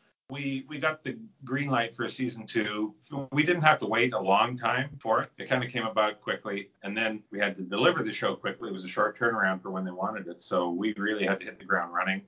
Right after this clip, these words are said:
I also feel that season two has really taken a step up from season one, because season one, you know, we had to spend part of our time and our resources and our brain power creating the system,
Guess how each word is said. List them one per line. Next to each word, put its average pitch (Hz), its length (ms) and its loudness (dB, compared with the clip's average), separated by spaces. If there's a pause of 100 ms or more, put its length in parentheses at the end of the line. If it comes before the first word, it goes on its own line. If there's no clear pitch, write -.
I 120 140 4
also 147 280 0
feel 147 360 -4
that 113 200 -2
season 139 320 -4
two 131 180 2
has 107 140 0
really 131 240 2
taken 113 260 -2
a 98 40 -4
step 107 300 2
up - 200 6
from 101 140 -10
season 92 340 -8
one, 92 200 -4
because - 260 -2 (380)
season 196 360 0
one, 156 400 6 (320)
you 143 140 -6
know, 127 80 0
we 123 120 -2
had 156 260 0
to 151 60 -12
spend 135 440 -2
part 135 260 6
of 127 60 -2
our 110 120 2
time 120 280 -6
and 107 160 -8
our 98 80 -8
resources 104 680 -10 (100)
and 104 100 -6
our 95 160 -2
brain 123 320 0
power 90 420 0 (520)
creating 127 760 6
the 101 140 0
system, 92 720 -2